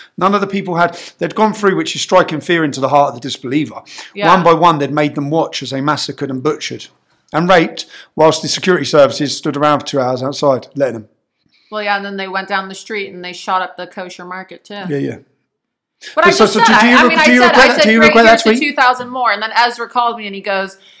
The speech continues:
Speaker 2: "You know, you really need to, like, chill on the tweeting, and I really would prefer if you don't tweet for a while now." And I'm like, <laughs> "Ezra, aren't you always talking about how, like, Rebel Media is,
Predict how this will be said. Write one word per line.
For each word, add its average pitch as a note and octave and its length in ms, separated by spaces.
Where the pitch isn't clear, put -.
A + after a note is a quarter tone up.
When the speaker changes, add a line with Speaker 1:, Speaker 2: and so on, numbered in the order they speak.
Speaker 2:
"You A3 120
know, A#3+ 120
you A3 180
really B3+ 280
need A#3+ 160
to, B3 80
like, G#3 340
chill B3 260
on G#3 200
the G#3+ 60
tweeting, G#3+ 520
and G3 100
I F#3+ 80
really G#3+ 300
would G#3 140
prefer G#3 260
if G3 80
you G#3 60
don't F#3+ 180
tweet G3+ 300
for G3+ 120
a G3 80
while F3+ 280
now." F3 180
And F#3 80
I'm G3 80
like, G3+ 360
<laughs> - 260
"Ezra, A#3 280
aren't C4+ 280
you E4+ 80
always D4 200
talking A#3 280
about B3+ 220
how, A3+ 160
like, F#3+ 240
Rebel A3+ 320
Media A3+ 600
is, G3 400